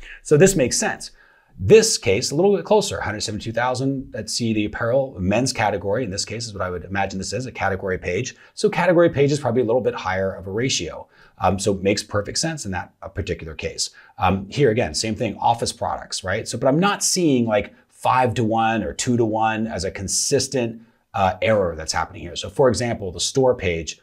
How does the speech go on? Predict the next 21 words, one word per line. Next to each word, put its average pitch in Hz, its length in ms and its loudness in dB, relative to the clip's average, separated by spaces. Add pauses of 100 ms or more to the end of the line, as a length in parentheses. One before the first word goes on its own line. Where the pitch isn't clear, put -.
(320)
if - 180 0
I 147 80 6
saw 127 340 4
that 110 140 0
this 120 220 -4
was, 101 560 -2
uh, 92 320 -6
a 104 40 -8
hundred 175 320 4
thousand 131 320 0
uniques 107 460 -2
and 92 260 -8
two 254 280 4
hundred 139 340 4
thousand 104 380 -4
page 95 300 -6
views, - 320 -16 (240)
or 92 100 -4
somewhere 127 320 4
around 101 300 0
there, 78 260 -8